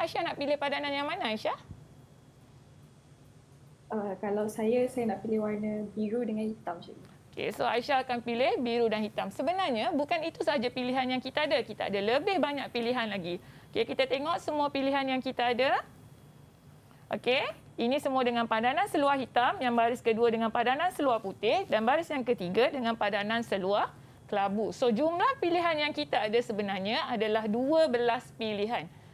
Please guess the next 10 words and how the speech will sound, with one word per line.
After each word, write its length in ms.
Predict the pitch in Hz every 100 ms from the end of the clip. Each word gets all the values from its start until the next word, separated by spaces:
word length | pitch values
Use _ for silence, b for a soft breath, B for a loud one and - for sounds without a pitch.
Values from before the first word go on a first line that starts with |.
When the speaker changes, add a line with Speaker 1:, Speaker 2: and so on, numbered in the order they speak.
| B
Speaker 1:
Okey, 280 | 214 320 -
pilihan 320 | 208 214 208
yang 120 | 214
kita 240 | 220 214 208
ada 160 | 220 320
sebenarnya 560 | 285 220 233 254 -
adalah 240 | 208 190 196
dua 400 | 208 240 254 214
belas 480 | 202 220 262 - -
pilihan. 480 | 170 156 - -